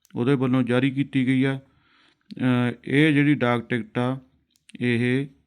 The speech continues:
ਗਿਆਰਾਂ ਨਵੰਬਰ ਦੋ ਹਜ਼ਾਰ ਪੱਚੀ ਨੂੰ ਜਾਰੀ ਕੀਤੀ ਗਈ ਆ। ਜਿਵੇਂ ਕਿ ਕੈਨੇਡਾ ਵਿੱਚ ਹਰ ਸਾਲ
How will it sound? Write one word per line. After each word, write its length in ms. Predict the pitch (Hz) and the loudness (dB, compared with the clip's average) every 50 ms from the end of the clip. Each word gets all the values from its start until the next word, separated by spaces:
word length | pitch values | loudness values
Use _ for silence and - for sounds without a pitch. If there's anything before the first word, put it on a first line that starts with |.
| _ _ _ - _ _ _ _ _ _ - 107 104 | _ _ _ -20 _ _ _ _ _ _ -14 -4 0
ਗਿਆਰਾਂ 400 | 123 123 117 123 123 135 143 143 | 0 2 2 4 4 4 6 6
ਨਵੰਬਰ 640 | 143 123 113 110 107 104 95 117 123 120 131 135 131 - _ _ _ _ _ _ - 127 | 4 4 2 0 -2 -2 -2 -2 -2 -2 -2 -4 -8 -14 _ _ _ _ _ _ -20 -8
ਦੋ 260 | 107 123 123 127 127 | -2 0 2 2 2
ਹਜ਼ਾਰ 200 | 131 135 139 131 | 2 2 2 0
ਪੱਚੀ 420 | 131 - 123 110 - - 123 123 117 | 0 -2 -6 -6 -4 -2 -2 0 2
ਨੂੰ 240 | 127 135 147 147 147 - _ _ _ - | 2 2 0 -2 -4 -12 _ _ _ -10
ਜਾਰੀ 300 | 104 107 120 123 135 143 | -4 -2 0 2 2 2
ਕੀਤੀ 360 | 113 113 110 110 - 104 92 | 0 -2 -6 -4 -4 -4 -4
ਗਈ 160 | 90 87 85 87 | -4 -6 -8 -10
ਆ। 140 | 87 92 101 _ _ _ - _ - - - _ _ _ _ - | -12 -14 -16 _ _ _ -20 _ -20 -20 -20 _ _ _ _ -20
ਜਿਵੇਂ 360 | - - 127 127 131 139 143 139 | -2 2 4 4 6 6 4 4
ਕਿ 420 | - 147 147 147 147 147 143 165 - - _ _ _ - | 4 4 4 4 4 4 2 -2 -8 -14 _ _ _ -2
ਕੈਨੇਡਾ 400 | 135 127 123 123 117 135 135 131 | 0 0 0 0 0 0 0 0
ਵਿੱਚ 460 | 131 131 127 127 131 127 127 127 127 127 - _ | 0 0 -2 -2 -2 -2 -2 -2 -4 -6 -14 _
ਹਰ 480 | _ _ _ _ - 123 120 131 131 | _ _ _ _ -6 -2 -2 0 -2
ਸਾਲ 600 | 127 - - 127 117 117 120 117 123 123 123 127 | -2 -4 -4 -2 0 0 0 0 0 -2 -4 -6